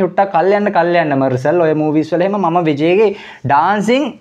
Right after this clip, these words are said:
ඉතාමත් ඉහළ ලෙවල් එක දැක්කේ නැහැ. ඒ කියන්නේ එයා ඊට වඩා හොඳ ඩාන්සර් කෙනෙක් කියලා මම දන්නවා. මම හිතුවේ හරි වයසට යනවා චුට්ටක්. දැන් මෙයා ඇක්ටිං වලට ෆෝකස් කරයි, ඩාන්සින් අඩු කරයි, එහෙම එහෙම එකක්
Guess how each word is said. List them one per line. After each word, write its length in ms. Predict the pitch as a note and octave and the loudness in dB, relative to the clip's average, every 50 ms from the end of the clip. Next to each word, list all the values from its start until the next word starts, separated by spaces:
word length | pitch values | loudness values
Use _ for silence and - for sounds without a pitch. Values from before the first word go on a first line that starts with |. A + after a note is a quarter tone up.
| _ | _
ඉතාමත් 440 | - D3+ D3 F3+ F3+ F#3+ G3+ G3 F#3 | -14 -6 -2 -2 0 0 0 0 2
ඉහළ 240 | F3+ F#3 G3 G3 F#3+ | 2 2 4 4 4
ලෙවල් 300 | F#3+ F#3+ F#3+ F#3+ F#3 F#3+ F#3+ | 4 4 4 4 4 2 2
එක 80 | F#3+ | 0
දැක්කේ 320 | - G#3 F#3+ F3 F3 - F3+ | 0 0 0 0 -2 -2 -2
නැහැ. 140 | D#3+ C#3+ C3 | -2 -2 0
ඒ 40 | C#3 | -2
කියන්නේ 180 | D3+ D3+ C#3+ C#3 | -2 0 0 2
එයා 140 | C3 C#3+ D#3 D3+ | 2 2 2 0
ඊට 100 | C3 E3+ | 0 0
වඩා 160 | F3 F3+ F#3 | 0 2 2
හොඳ 160 | F3+ F3 F3+ E3+ | 0 0 0 2
ඩාන්සර් 320 | D#3 D3+ D#3+ D#3 F3 F3+ | 2 0 0 0 -2 -2
කෙනෙක් 160 | F#3 F3+ F3 | -2 -2 -2
කියලා 220 | G3+ G3 G#3 G#3 G3+ | 0 0 2 2 0
මම 100 | D3+ B2+ B2+ | 0 0 0
දන්නවා. 380 | C#3+ E3 F3 D3 A#2 G#2 G#2 - - - - - - _ _ - | 0 2 0 0 -2 -2 -4 -8 -12 -20 -20 -20 -20 _ _ -4
මම 140 | D3 E3+ F#3 | -2 0 0
හිතුවේ 280 | F3+ F3+ E3 F#3+ F#3 E3+ | 0 0 2 2 2 2
හරි 140 | D#3 C#3 C#3+ B2+ | 0 0 0 0
වයසට 340 | A#2 A#2 A2+ G#2 B2 G#2+ | 0 0 -2 -4 -4 -2
යනවා 220 | B2 A#2+ A#2+ A#2+ A#2+ | -2 -2 -2 -2 -2
චුට්ටක්. 360 | A#2+ A2 - - A2+ G#2+ A2 - | -4 -4 -4 -4 -4 -4 -4 -4
දැන් 200 | A#2 A2+ A2+ A2+ A2+ A2+ A2 A2+ | -4 -2 -2 -2 -4 -4 -4 -2
මෙයා 200 | A2+ A2 G#2+ A2 G#2 G#2+ - - - - - - - | -2 0 0 0 -2 -4 -8 -18 -20 -20 -12 -8 -8
ඇක්ටිං 320 | A#2 - - - C3 B2 | -8 -6 -6 -6 -4 -2
වලට 200 | B2 A#2+ A2+ A#2 - | -2 -2 -2 -2 -2
ෆෝකස් 340 | B2 A#2 G#2+ A2 A#2 A#2 - | -2 -2 -2 -2 -4 -6 -6
කරයි, 240 | - A#2+ A#2+ B2 | -4 -2 -2 -2
ඩාන්සින් 440 | A#2+ A2+ G#2+ G#2+ G#2 A2 A#2+ A#2+ A#2+ A2 | 0 0 -2 -2 -2 -4 -4 -2 -2 0
අඩු 200 | G#2 G#2+ A#2 A#2 | 0 0 -2 -2
කරයි, 220 | A#2+ B2 A#2+ B2+ C3+ | 0 0 0 0 0
එහෙම 180 | C3 C3+ C3+ C#3 | 0 0 -2 -2
එහෙම 180 | C3+ D3 D3+ | 0 0 -2
එකක් 140 | D3 C#3 D3 | -2 0 -2